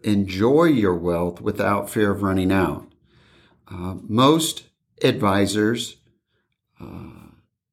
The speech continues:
it's been my experience that most advisors just want you to give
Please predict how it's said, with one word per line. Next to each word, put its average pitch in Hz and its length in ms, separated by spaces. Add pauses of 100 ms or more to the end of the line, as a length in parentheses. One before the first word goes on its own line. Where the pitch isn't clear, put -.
(400)
it's - 220
been 147 180
my 131 200
experience 113 760
that 107 160
most 151 260
advisors 107 640
just 113 380
want 107 500
you 113 100
to 104 140
give 113 720